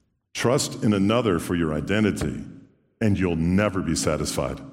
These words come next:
Ever, ever, ever. So, in conclusion,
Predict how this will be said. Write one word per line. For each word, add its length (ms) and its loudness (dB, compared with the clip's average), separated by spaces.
Ever, 420 -2
ever, 400 -4
ever. 320 -6
So, 220 0
in 180 -2
conclusion, 840 -4